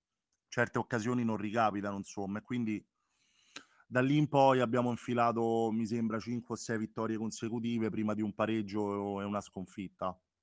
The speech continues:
quella col Belle Arti. Diciamo che i nostri avversari per i playoff, che sono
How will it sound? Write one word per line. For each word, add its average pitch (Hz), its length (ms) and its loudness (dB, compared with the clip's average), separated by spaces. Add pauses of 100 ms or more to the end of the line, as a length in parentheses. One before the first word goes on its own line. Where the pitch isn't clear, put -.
quella 98 200 0
col 92 140 0
Belle 95 260 -2
Arti. 92 440 -4 (1120)
Diciamo 143 320 2
che 135 320 2
i 131 100 -4
nostri 139 320 0
avversari 127 880 2
per 117 140 0
i 117 40 2
playoff, 135 520 6
che 104 80 -2
sono 110 300 -2